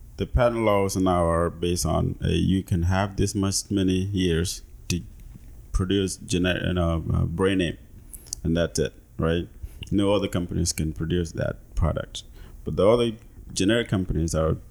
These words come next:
having their own laws also say, "Listen, we need to get into the market as well."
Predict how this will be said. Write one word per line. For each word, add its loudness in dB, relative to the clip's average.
having 2
their 2
own 2
laws 2
also 0
say, 2
"Listen, 0
we 2
need 2
to -2
get 0
into -4
the -2
market 2
as -4
well." -4